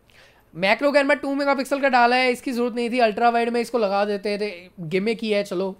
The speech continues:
क्वाड कैमरा बताने के लिए। अब यहाँ पर अगर मैं बात करूँ सेल्फीज की, तो बत्तीस मेगापिक्स-, अ, पिक्सल का मेन सेंसर है और एक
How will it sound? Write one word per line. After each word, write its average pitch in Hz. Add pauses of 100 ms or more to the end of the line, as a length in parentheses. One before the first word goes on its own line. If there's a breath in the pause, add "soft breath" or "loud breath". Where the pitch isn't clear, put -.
(100)
क्वाड 165
कैमरा 175
बताने 151
के 156
लिए। 165 (460 loud breath)
अब 185
यहाँ 220
पर 311
अगर 294
मैं 277
बात 240
करूँ 277
सेल्फीज 220
की, 262
तो 233
बत्तीस 220
मेगापिक्स-, 269
अ, 202
पिक्सल 208
का 226
मेन 196
सेंसर 240
है 247
और 247
एक 247